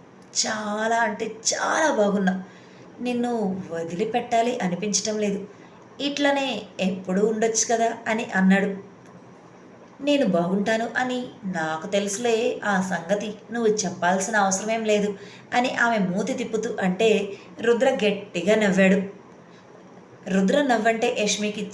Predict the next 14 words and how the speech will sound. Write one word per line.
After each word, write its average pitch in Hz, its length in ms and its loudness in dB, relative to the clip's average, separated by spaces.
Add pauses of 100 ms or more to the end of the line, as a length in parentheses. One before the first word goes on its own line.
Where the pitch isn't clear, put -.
చాలా 175 380 2
ఇష్టం. 202 380 0 (460)
అతడు 285 280 4
ఇప్పుడు 240 500 -4
అంత 180 320 -2
గట్టిగా 247 420 0
నవ్వుతూ 202 440 2
ఉండటంతో 208 600 2
కన్ను 240 460 0
కూడా 247 380 2
ఆర్పకుండా 196 640 0
అతడి 190 280 -2
వైపు 196 380 2
అలానే 175 580 0